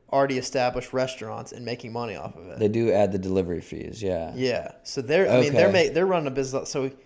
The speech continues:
Speaker 1: he's kinda doing the same thing. So I'm sure, like,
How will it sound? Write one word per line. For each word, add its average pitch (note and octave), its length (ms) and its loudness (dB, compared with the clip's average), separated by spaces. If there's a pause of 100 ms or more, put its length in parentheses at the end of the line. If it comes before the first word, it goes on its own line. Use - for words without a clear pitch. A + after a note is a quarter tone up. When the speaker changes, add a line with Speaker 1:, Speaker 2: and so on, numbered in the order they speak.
(180)
Speaker 1:
he's A#3 180 -4
kinda F3 220 0
doing C#3+ 200 -2
the B2+ 60 -4
same C3 300 -4
thing. A#2 400 -4 (320)
So D3+ 160 -2
I'm C3+ 80 -2
sure, G3 280 2
like, D#3 400 2